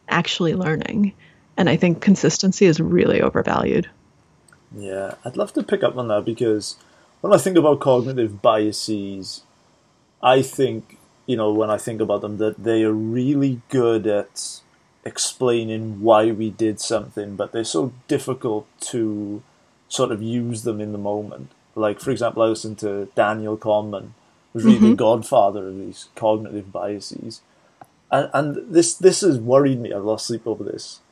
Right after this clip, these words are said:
Speaker 2: And Kahneman said, "I've studied cognitive biases my entire life, and I'm still no better at them than
Speaker 1: Yeah.
Speaker 2: anyone else."
Speaker 1: Yep.
Speaker 2: So I wonder, how could we actually put, say, something like the sunk cost fallacy into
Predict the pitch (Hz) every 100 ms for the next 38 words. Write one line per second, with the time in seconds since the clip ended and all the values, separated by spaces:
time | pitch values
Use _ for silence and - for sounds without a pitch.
0 | - 117 110 - 127 123 120 117 117 107
1 | 107 - _ _ _ - 107 - 147 139
2 | 139 131 123 120 120 113 110 - 104 104
3 | - 110 104 104 104 107 104 101 64 64
4 | - _ _ _ _ _ _ 110 120 117
5 | - 147 123 117 113 135 113 - 127 110
6 | 120 107 107 104 107 131 123 123 123 -
7 | 110 - _ - - - 220 294 - 147
8 | 139 127 143 180 - - 226 208 294 302
9 | 208 - 196 147 - 143 - - 113 120
10 | 110 110 107 107 - - - 110 104 -
11 | 113 104 - - 95 101 101 110 107 107
12 | 107 - 107 101 -